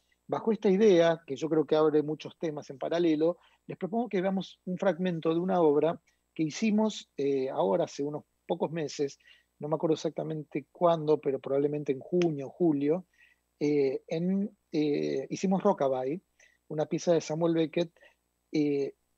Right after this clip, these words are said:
y la hicimos, eh, en cuarentena, filmada con un celular y respetando el estrictísimo protocolo sanitario que exigía el gobierno, pero no solo por una cuestión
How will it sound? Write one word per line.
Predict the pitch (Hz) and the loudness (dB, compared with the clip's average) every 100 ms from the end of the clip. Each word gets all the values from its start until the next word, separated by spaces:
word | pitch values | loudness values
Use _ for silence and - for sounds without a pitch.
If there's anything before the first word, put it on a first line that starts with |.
| - | -2
y | 175 | 2
la | 175 | 2
hicimos, | - 202 208 196 - _ _ _ | 0 0 2 0 -8 _ _ _
eh, | - 143 143 135 131 127 - | -6 -6 -4 -6 -8 -8 -2
en | 180 | -2
cuarentena, | 180 175 165 156 160 156 180 190 _ _ _ | 2 2 2 0 0 0 -4 -6 _ _ _
filmada | - 135 175 196 | -8 -4 2 2
con | 180 156 | 2 -2
un | 156 | -4
celular | - 165 170 165 165 - | -2 0 4 4 2 -6
y | - 156 | -4 -2
respetando | 143 139 147 147 170 175 175 175 175 _ _ _ | -2 -2 -4 -2 -2 0 2 0 -2 _ _ _
el | 156 151 | -6 -4
estrictísimo | 147 - - 151 - - 160 - 170 165 | -4 -6 -6 -6 -6 -8 -8 -4 -2 0
protocolo | 156 139 147 151 156 | -2 -4 -4 0 2
sanitario | 151 147 147 - 151 139 151 170 _ _ _ - | 0 -4 -6 0 2 4 0 0 _ _ _ -10
que | - | -8
exigía | - 131 - 143 147 143 - | -8 -14 -4 0 2 2 -2
el | 123 | -6
gobierno, | 131 143 151 135 151 185 _ _ | -4 0 2 2 -2 -6 _ _
pero | - 165 | -4 0
no | 196 | 0
solo | - 208 196 | 4 4 4
por | 156 143 | 2 -2
una | 147 139 | -2 -6
cuestión | 127 - 139 139 | -8 -8 -8 -8